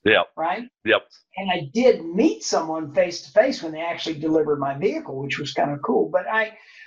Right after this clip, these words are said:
Speaker 2: I, I just think it's exciting for us to, um, to get a hold of the opportunity, right? In a
Speaker 1: Yep.
Speaker 2: time like this, when most of us are, have been trying to figure out when, when is the floor gonna get under our feet kind of thing.
Speaker 1: Yep.
Speaker 2: I think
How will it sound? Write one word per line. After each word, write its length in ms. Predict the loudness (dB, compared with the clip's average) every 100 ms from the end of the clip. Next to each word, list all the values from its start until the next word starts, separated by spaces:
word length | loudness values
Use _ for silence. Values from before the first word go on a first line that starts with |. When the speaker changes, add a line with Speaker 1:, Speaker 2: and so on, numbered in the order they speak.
| _ 0
Speaker 2:
I, 220 | 2 2
I 80 | 0
just 180 | 0 -2
think 180 | -4 -2
it's 160 | 2
exciting 800 | 2 2 -2 0 0 2 0 0
for 220 | 0 0 2
us 400 | 2 2 0 -8
to, 560 | 2 4 4 4 2 0
um, 540 | 0 2 0 -2 -6 -10 -14 _ _ _ _ _ _ _ _ _ _ -10 -10 -18 _ _
to 80 | -2
get 180 | 2 6
a 80 | 6
hold 260 | 4 -2
of 80 | -4
the 120 | -2
opportunity, 840 | -2 -2 -10 -6 -4 -4 -8 -12 _
right? 340 | 0 0 -2 -4
In 120 | -4
a 20 |
Speaker 1:
Yep. 100 | 0
Speaker 2:
time 280 | 0 0 -2
like 220 | -4 -6 _
this, 280 | -4 -2 0
when 140 | 0
most 300 | 2 0 -2
of 140 | -4 -2
us 240 | -2 -2
are, 140 | -2 0
have 360 | 0 0 -2 -2
been 220 | 0 2
trying 200 | 2 0
to 60 |
figure 180 | 0 0
out 100 | 0
when, 180 | -2 -6
when 180 | -4 -2
is 160 | 0 0
the 160 | -2
floor 300 | 2 2 2 0
gonna 180 | -6
get 140 | -2 -2
under 240 | 0 2
our 180 | 0 -2
feet 300 | -2 -2 -2
kind 160 | -4 -4
of 100 | 0
thing. 100 | 4
Speaker 1:
Yep. 100 | 4
Speaker 2:
I 60 | 0
think 180 | -10